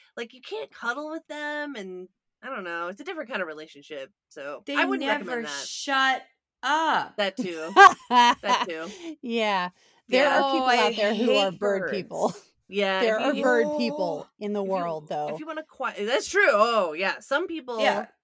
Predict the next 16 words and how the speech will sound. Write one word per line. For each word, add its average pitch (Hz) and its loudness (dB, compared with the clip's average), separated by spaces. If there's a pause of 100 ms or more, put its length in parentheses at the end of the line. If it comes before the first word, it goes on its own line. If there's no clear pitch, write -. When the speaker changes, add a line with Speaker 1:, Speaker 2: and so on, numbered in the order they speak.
(100)
Speaker 1:
birds 220 -4
are 208 -6
their 190 -6
Speaker 3:
Yeah. 175 -2
Speaker 1:
so-, - -14
soul 220 -6
animal. 160 -8
Yeah, 165 -10 (120)
that's 170 -14
their 240 0
Speaker 2:
Yeah. 226 2
Speaker 1:
pet 160 -2
they 156 -12
need. 202 -6
Speaker 3:
Yeah. 185 -2 (120)
Speaker 1:
Mm-hmm. 226 -12